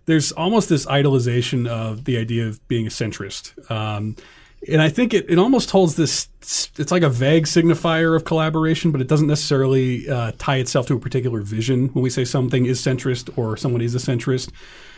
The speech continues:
as opposed to something that I think what you're talking about is almost more like a popularism, right? That broadly, things that are popular, things that poll well,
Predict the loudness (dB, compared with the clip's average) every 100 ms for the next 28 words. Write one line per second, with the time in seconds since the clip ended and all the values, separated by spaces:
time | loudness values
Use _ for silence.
0 | -10 0 2 2 4 4 4 4 4 2
1 | 2 2 4 4 4 2 2 2 0 -4
2 | -4 0 2 2 4 2 2 0 0 0
3 | 0 0 0 0 -4 -4 -2 -2 -2 -4
4 | -8 -8 -4 -4 -4 -4 2 4 4 0
5 | -2 -2 2 2 4 2 2 2 0 0
6 | -2 0 0 0 -2 -2 0 0 0 -2
7 | -4 -6